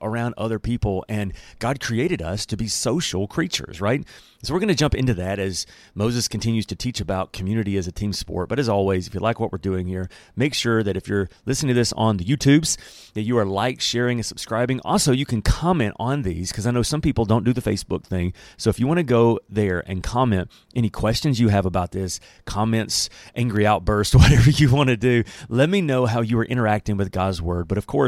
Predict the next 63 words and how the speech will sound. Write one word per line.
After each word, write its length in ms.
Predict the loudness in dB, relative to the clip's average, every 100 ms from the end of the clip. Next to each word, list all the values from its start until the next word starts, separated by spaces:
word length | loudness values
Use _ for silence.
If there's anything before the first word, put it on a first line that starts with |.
| -2 -8 -16 -8
I'd 100 | -4
love 220 | -2 -2
for 60 | -2
you 60 |
to 80 | -2
go 280 | -2 -2 -2
to 160 | -4
our 100 | -6
Facebook 440 | -4 -6 -4 -6 -6
group 300 | -6 -6 -8 _ -12
at 220 | -12 -8
Bible 480 | -4 -2 0 0 0
Breakdown 840 | -2 0 2 0 -4 -4 -4 -6 -10 _ -10
Discussion, 600 | -8 -4 -4 -2 -2 -6 -8 -20 -18
and 320 | -10 -6 -6
same 220 | -4 -4 -2
thing. 240 | -4 -4 _ _ -8
Let 220 | -6 -4
me 80 | -2
know 480 | 2 2 0 -6 -10
how 120 | -8
you 240 | -6 -4 -2
are 140 | -2 -4
relating 560 | -8 -8 -8 -8 -10
to 160 | -10 -8
all 200 | -8 -8
of 80 | -8
this. 240 | -8 -8
And 140 | -4
I 20 | -2
have 80 |
a 60 | 2
question 320 | 2 2 0
for 160 | -4 -6
you 80 | -6
today, 380 | -8 -6 -8 -10 -18 -10
and 140 | -2
that 100 | 0
is, 100 | 0
oh, 140 | 0 2
by 160 | 2
the 80 | 2
way, 140 | 0 0
also 280 | 0 0
make 200 | 0 -2
sure 120 | -2 -4
you 140 | -2
go 140 | -2
to 40 | -2
the 80 | 0
podcast 640 | -2 -2 -4 -4 -4 -8 -14 -20 -12
and 320 | -8 -6 -8
you 220 | -8 -8
give 180 | -6 -6
us 140 | -6 -8
a 40 |
five-star 380 | -8 -8 -6 -6
review. 300 | -6 -6 -6
It 180 | -6 -6
really 160 | -4
does 220 | -2 -2
help 180 | -2 -4
us. 180 | -6